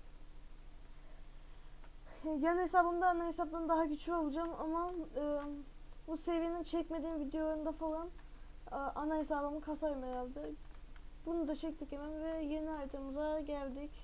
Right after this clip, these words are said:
Çok güzel. Bölge fast food. Fast food alanındayız yani. Ve bunları taşımadan önce biraz ka-,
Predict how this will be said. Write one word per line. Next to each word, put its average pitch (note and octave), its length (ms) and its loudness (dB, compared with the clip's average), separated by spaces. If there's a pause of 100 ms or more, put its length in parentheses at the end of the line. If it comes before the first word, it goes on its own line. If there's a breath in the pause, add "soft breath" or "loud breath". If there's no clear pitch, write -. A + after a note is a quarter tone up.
(140)
Çok C4+ 240 -6
güzel. C4 260 -4 (1300)
Bölge D4 380 4
fast D#4 360 0
food. C4 140 -4 (560)
Fast E4 220 0
food E4 140 -2
alanındayız C4 600 0
yani. C4 280 -4 (760 loud breath)
Ve D4 100 -2
bunları E4+ 200 2
taşımadan D#4+ 460 0
önce D#4 80 0
biraz D#4+ 240 0
ka-, D4+ 260 0